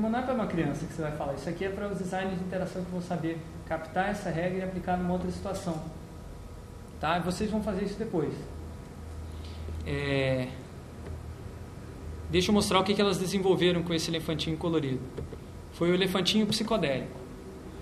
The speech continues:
Então eles pe-, eles pegaram a brincadeira do elefantinho colorido e levaram pra festa, mais especificamente festas de música eletrônica, né? Então você entra,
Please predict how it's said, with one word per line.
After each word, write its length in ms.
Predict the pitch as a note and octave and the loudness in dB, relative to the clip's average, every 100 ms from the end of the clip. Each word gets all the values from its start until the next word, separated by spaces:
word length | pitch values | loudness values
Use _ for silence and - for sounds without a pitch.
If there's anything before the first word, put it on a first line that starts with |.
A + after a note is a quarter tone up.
| - - - - | -10 -10 -10 -6
Então 180 | E3+ F3+ | 0 2
eles 180 | F#3+ F#3+ | 2 0
pe-, 340 | G3 G3 G3 - | -4 -4 -4 -6
eles 200 | G3 F3+ | -4 -4
pegaram 380 | - F#3 F3+ F3+ | 0 6 8 8
a 40 | F3+ | 6
brincadeira 440 | F3+ F#3+ F#3 F#3 | 2 4 4 6
do 60 | F#3+ | 4
elefantinho 320 | G3 F#3 G3 | 4 0 0
colorido 220 | G#3 G#3 | 2 2
e 40 | A3 | 4
levaram 320 | G#3+ A3 G#3+ | 6 6 6
pra 140 | A3 | 0
festa, 580 | - F#3+ F#3+ G#3+ B3+ B3 - - F3+ | 2 4 4 4 -2 -4 -6 -6 -2
mais 220 | F#3 F#3 - - - | 0 -2 -6 -8 -10
especificamente 680 | - F#3+ - F#3+ F3 F3+ - | -4 -4 -2 -2 0 -2 -2
festas 520 | F3+ F3+ F3 F3+ E3 - - - - | -2 0 0 -2 -4 -6 -12 -14 -6
de 60 | D#3 | -2
música 300 | E3 E3 F3 | 0 0 0
eletrônica, 680 | D#3+ - D#3 F#3+ A3 F3 | 0 0 0 0 0 0
né? 180 | E3+ - - - - - - | 0 -2 -6 -12 -14 -14 -2
Então 100 | F3 | 0
você 280 | F#3+ F#3+ F#3 | 0 2 2
entra, 500 | G#3 G#3+ F#3+ E3 | 4 4 4 2